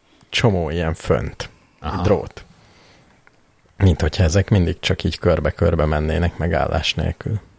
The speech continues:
Speaker 2: Szerintem igen.
Speaker 1: Hol alszanak a trollik?
Speaker 2: Szerintem állva alszanak, mint az elefántok.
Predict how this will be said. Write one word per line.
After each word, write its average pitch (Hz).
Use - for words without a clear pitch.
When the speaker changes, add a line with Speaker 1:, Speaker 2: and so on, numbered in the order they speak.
Speaker 2:
Szerintem 90
igen. 85
Speaker 1:
Hol 113
alszanak -
a 90
trollik? 95
Speaker 2:
Szerintem 98
állva 85
alszanak, 87
mint 87
az 85
elefántok. -